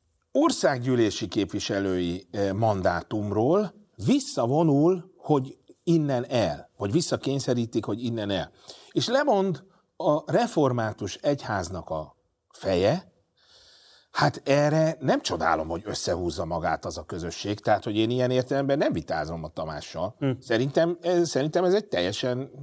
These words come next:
Speaker 1: valóban, ah-, ahogy mondta, ha innen-onnan kapja, és, és a szomszéd megkérdezi, hogy „Terike, na mit szólsz hozzá?” Mint fideszes, kérdezi a nem fideszest, vagy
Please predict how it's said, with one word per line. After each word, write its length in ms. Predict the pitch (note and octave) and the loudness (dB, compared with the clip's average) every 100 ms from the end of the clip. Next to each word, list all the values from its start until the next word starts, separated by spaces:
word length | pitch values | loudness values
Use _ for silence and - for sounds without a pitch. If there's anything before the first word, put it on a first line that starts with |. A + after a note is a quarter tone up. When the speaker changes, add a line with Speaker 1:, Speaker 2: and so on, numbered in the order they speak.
| C#3+ D#3 | -8 0
Speaker 1:
valóban, 640 | F3+ E3 E2+ F2 F2 - - - - - | 0 0 -4 -4 -4 -10 -20 -20 -20 -2
ah-, 300 | G#2+ B2 - | 2 2 4
ahogy 220 | C3+ D3+ | 4 4
mondta, 720 | E3 F2 D3 D3 D#3 - _ - | 0 -2 -2 2 2 0 _ -10
ha 340 | - C3 - - | 0 0 0 -6
innen-onnan 760 | D3+ F#2+ F#2 C3 G#2+ F2 E2+ | -4 -2 2 0 0 -2 -4
kapja, 400 | - D3+ - G2 | -2 -2 0 -2
és, 380 | F#2 F#2 E2+ - - - - - - - | -2 -4 -6 -8 -16 -20 -20 -20 -20 -14
és 140 | - | -6
a 40 | A#2+ | -2
szomszéd 480 | - G#3 D3 A2+ | 0 2 2 0
megkérdezi, 540 | B2 D#3+ - C#3+ A2+ A#2+ | 2 0 0 -2 0 0
hogy 140 | A2+ | -2
„Terike, 580 | - C#4 F#3+ - D#2+ - _ - | 0 -2 -2 -4 -4 -6 _ -2
na 200 | F3 D4 | 0 2
mit 240 | A4 - | 0 -2
szólsz 340 | - C#3+ G2 | 0 0 0
hozzá?” 520 | - A#2 F#2+ F#2+ E2 - _ | 0 0 2 -2 -4 -12 _
Mint 280 | B2 D3+ C3 | 0 2 2
fideszes, 640 | - A#2+ F#2 - G3+ F#3 | 0 0 0 0 -2 -2
kérdezi 560 | - D#3 G2+ A#2+ C#3 F3 | -2 0 2 2 4 4
a 80 | D#3 | 2
nem 200 | F3+ F3+ | 0 -2
fideszest, 640 | - D#3+ D3+ - C#3+ - | 0 0 0 0 -2 -2
vagy 240 | C3+ C3 | -2 -2